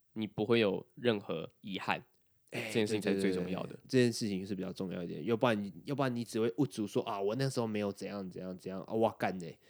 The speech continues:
Speaker 2: 你那个时候，
Speaker 1: 嗯。
Speaker 2: 你选了 A 抉择，结果你还是浑浑噩噩的，那你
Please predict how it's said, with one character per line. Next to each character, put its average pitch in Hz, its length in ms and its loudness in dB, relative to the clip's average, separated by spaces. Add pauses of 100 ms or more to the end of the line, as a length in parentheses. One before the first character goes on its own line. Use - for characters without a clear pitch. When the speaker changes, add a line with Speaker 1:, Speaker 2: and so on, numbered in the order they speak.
(140)
Speaker 2:
你 98 300 -6
那 127 80 2
个 120 100 0
时 - 160 -2
候， 110 260 4
Speaker 1:
嗯。 - 100 -20 (160)
Speaker 2:
你 147 80 0
选 113 280 4
了 101 120 2 (160)
A 127 160 2
抉 101 200 2
择， 95 200 2
结 107 180 -2
果 113 120 4
你 95 180 0
还 92 180 -6
是 117 120 0
浑 98 160 2
浑 92 120 2
噩 92 420 2
噩 87 40 0
的， 82 160 -8 (360)
那 120 160 -2 (220)
你 107 200 -6